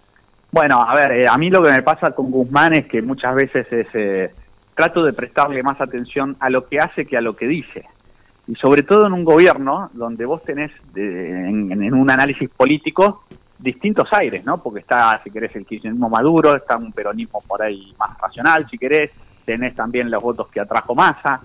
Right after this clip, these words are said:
Entonces, eh, todo lo que conforma el gobierno son distintas patas que piensan de alguna manera distinto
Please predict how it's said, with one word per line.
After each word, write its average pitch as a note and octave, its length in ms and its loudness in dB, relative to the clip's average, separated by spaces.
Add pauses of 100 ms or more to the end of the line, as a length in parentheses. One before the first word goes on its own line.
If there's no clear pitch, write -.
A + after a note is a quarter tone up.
(280)
Entonces, D#3+ 480 -6 (140)
eh, A2 340 -2
todo A3+ 160 2
lo G3+ 100 4
que B2 120 -14
conforma B2 400 0
el G#2+ 80 0
gobierno G#2 520 -2 (380)
son F3 360 0 (180)
distintas F#3+ 440 -6
patas E3+ 360 -2
que C#3+ 100 -2
piensan D#3 360 0
de C3+ 60 2
alguna C#3+ 240 0
manera C#3+ 300 0
distinto D#3 640 -4